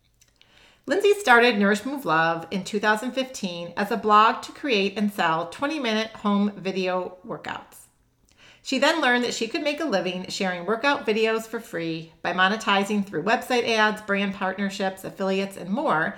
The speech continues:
and has been working tirelessly ever since to create and share her online workouts. Lindsay doesn't film workout videos just to give you that six-pack abs or a nice butt,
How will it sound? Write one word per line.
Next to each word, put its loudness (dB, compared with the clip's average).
and 2
has 2
been 4
working 2
tirelessly 0
ever 4
since -6
to -8
create -6
and -2
share -4
her -2
online -4
workouts. -12
Lindsay 2
doesn't 0
film 2
workout 2
videos 2
just -4
to -4
give -2
you 2
that -2
six-pack -8
abs 4
or 0
a -4
nice -8
butt, 2